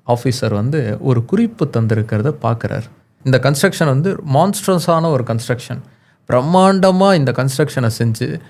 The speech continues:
வரி வசூல் செய்கிறத வழக்கமா வச்சிருந்தாங்க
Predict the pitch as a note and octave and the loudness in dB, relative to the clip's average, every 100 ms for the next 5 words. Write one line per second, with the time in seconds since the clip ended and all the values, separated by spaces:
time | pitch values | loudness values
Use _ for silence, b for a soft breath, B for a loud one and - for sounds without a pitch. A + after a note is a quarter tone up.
0 | b b B2 C#3+ A3 F#3 D3 D#3 B2+ - | b b 2 4 4 4 4 2 2 2
1 | B2 A#2 A2 C3 C#3 A#2 C3 D#3+ F3 E3 | 4 4 2 0 0 2 2 2 2 2
2 | C#3 A#2 A#2+ A2+ A2 G#2 G#2 B2 C3 | 2 2 0 0 0 0 -2 -2 -4